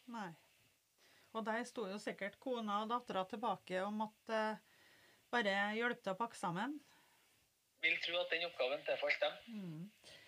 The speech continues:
Speaker 1: Men han ble altså ført til fengselet og satt i ei celle der.
Speaker 2: Mhm.
Speaker 1: Ehm, det fengselet eksisterer vel ikke i dag?
Speaker 2: Nei, det
Speaker 1: Nei.
Speaker 2: forsvant med
Speaker 1: Mhm.
Speaker 2: siste brannbomba.
Speaker 1: Ja.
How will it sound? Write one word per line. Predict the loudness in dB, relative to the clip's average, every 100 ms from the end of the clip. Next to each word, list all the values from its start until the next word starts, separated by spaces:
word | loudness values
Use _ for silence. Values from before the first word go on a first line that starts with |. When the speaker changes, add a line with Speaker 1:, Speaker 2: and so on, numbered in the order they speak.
| -20 -12 0
Speaker 1:
Men | 4
han | 6
ble | 6 6 4
altså | 4 -2
ført | 2 2 2
til | -2
fengselet | 0 0 -2 -2 2 4 2 -2 -20 -20 -20 -20 -20 _ -10
og | -8
satt | 0 0 0 -2
i | 2
ei | 2 2
celle | 2 2 2 2
der. | 4 6 4 2 -12 -20 -20 -20 -20 -16 -8
Speaker 2:
Mhm. | -6 -4
Speaker 1:
Ehm, | -4 -2 -2 -2 -2 -4 -6 -12 -20 -20 -20 -20 -20 _ _ _ _ _ _ _ -10 -4
det | -2 0
fengselet | 0 0 0 0 0
eksisterer | -2 -10 -4 -4 -2 -2
vel | -2
ikke | -4 -2
i |
dag? | 0 0 -2 -8 -20 _ _ _ _ _ _
Speaker 2:
Nei, | 2 2 2 2
det | 2
Speaker 1:
Nei. | 4
Speaker 2:
forsvant | 2 0 -2 -2
med | 2 4
Speaker 1:
Mhm. |
Speaker 2:
siste | 2 2 2
brannbomba. | 2 0 -2 -2 -2 -4 -8
Speaker 1:
Ja. | -4